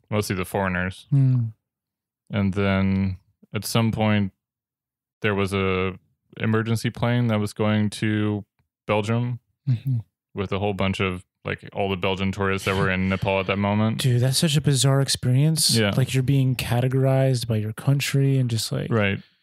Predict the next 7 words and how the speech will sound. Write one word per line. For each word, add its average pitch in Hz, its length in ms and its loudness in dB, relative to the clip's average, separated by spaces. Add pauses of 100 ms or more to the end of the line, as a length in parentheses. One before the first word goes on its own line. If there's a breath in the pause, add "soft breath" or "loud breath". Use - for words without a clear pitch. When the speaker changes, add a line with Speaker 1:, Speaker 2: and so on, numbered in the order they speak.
(280 soft breath)
Speaker 2:
wow. 127 360 -10
Speaker 1:
Um, 98 580 2 (1160)
well, 104 500 -2 (200)
at 101 140 -2
that 110 160 2
point, 92 400 -2 (840)
the 92 220 -2